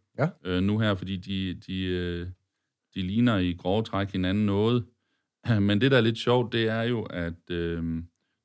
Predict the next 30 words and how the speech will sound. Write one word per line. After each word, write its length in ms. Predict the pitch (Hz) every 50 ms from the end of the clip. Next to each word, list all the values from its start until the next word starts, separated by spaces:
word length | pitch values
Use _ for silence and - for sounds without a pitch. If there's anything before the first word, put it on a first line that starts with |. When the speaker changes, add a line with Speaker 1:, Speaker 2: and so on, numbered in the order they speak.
| _ -
Speaker 2:
når 80 | 98
vi 120 | 92 92 95
ser 300 | 92 - 127 120 110 92
på 400 | 82 - - 82 80 80 82 87 - _ _ _ _ _ _ _ -
Have 180 | 98 117 135
It 80 | 147 139
All, 260 | 127 117 120 123 135 135 - _ _ _ _ _ _ _ _ _ _ _ _ _ _ _ _ _ _ _ _ _ _ _ _ _ _ -
øh, 540 | 87 82 80 80 78 78 80 78 80 80 80
så 200 | - - 120 123
har 180 | 120 110 101 95
han, 360 | 95 101 101 107 110 110 107
øh, 220 | 98 85 80 82 85 95
den 120 | 95 90
højeste 480 | 104 120 123 117 101 87 - - 80 80
samlede 380 | 85 - 101 101 117 135 131 120
indeks, 460 | 110 104 107 104 98 98 - - - _ _ _ _ _ _
og 240 | - 87 85 82 82 -
det 100 | 87 85
laveste 440 | 87 92 101 110 113 113 - 85 80
eksteriør, 480 | 78 - - 82 82 85 92 98 101 101 - - -
eller 120 | - 80
mindst 260 | 82 87 98 - -
gode 240 | - 90 90 92 92
eksteriør, 360 | 87 90 - 82 80 85 87
tror 140 | 90 - 87
jeg, 60 | 80
vi 60 | 78 78
skal 160 | - - -
sige 220 | - - 87 90
her. 160 | 92 90 85